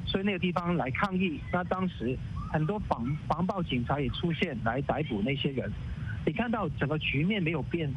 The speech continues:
变化。那在今天来讲，你看到情况更恶化。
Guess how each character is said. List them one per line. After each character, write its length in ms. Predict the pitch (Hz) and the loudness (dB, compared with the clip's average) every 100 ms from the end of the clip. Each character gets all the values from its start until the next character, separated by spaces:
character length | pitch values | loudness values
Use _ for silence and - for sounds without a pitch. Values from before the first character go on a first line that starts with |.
| - | -2
变 180 | - 160 139 | 0 0 0
化。 200 | 165 - - - - - | -2 -2 -6 -4 -4 0
那 80 | 226 | 0
在 240 | 214 220 190 | 0 0 0
今 160 | 233 220 | 0 2
天 160 | 220 | 2
来 160 | 196 175 | 2 0
讲， 260 | 165 131 120 | 0 0 0
你 80 | |
看 200 | 127 175 | 2 2
到 240 | 170 151 127 | 2 2 0
情 240 | - 147 | -2 0
况 180 | 160 170 | 0 0
更 180 | 160 143 | 0 -2
恶 160 | 170 143 | 0 -2
化。 240 | 151 127 | 0 -2